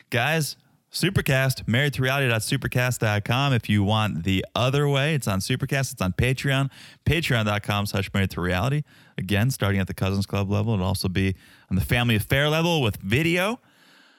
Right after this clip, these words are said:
Follow us on Instagram at Married to Reality Pod.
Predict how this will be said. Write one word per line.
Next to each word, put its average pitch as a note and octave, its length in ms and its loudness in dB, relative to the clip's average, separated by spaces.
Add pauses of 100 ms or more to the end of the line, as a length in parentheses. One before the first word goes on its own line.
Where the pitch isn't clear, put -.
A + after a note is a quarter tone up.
(120)
Follow A#2+ 240 2
us G#2+ 100 2
on G#2 80 2
Instagram F3+ 380 -2
at D3+ 140 0
Married F#2+ 160 0
to F#2 100 -6
Reality D#2 220 -2
Pod. D3+ 580 -2